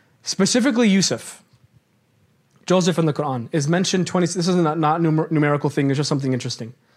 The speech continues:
I had to look this up myself. Uh, Yusuf is mentioned twenty-seven times in the book, in total. Twenty-five of those times is in his chapter, 'cause he's the only prophet with his own chapter, where, like, beginning to end, it's all about him,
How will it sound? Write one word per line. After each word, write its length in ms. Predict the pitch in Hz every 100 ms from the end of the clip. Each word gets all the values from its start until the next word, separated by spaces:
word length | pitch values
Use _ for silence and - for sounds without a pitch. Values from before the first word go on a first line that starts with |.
| _ _
I 100 | 160
had 140 | 147 147
to 100 | 135
look 320 | 135 147 135
this 120 | 123
up 140 | 123 127
myself. 340 | 123 113 - _ _ _ - - - _ -
Uh, 500 | 143 135 131 127 139
Yusuf 720 | 156 147 247 285 165 156 - 214
is 160 | 156
mentioned 320 | 185 202 190
twenty-seven 480 | - 185 175 156 143
times 480 | - 113 113 - -
in 120 | 147
the 60 | 127
book, 340 | 110 - - - - _
in 140 | 147
total. 340 | 135 123 98 - _ _ _ _ _ - - _
Twenty-five 920 | - 226 285 277 208 - 220 269 302 -
of 200 | 214 180
those 240 | 185 160
times 680 | - - 233 196 147 156 151 -
is 220 | 202 147 -
in 260 | 202 190
his 200 | 170 214
chapter, 420 | - 254 269 240 -
'cause 160 | 139
he's 160 | 175 156
the 100 | 180
only 200 | 165 160
prophet 320 | 165 170 160
with 120 | 151
his 100 | 147
own 120 | 143
chapter, 380 | 135 185 - 120
where, 140 | 120 135
like, 180 | 135
beginning 380 | 135 135 147 139
to 120 | -
end, 160 | 170 160
it's 120 | 131
all 140 | 135 131
about 200 | 127 127
him, 260 | 131 101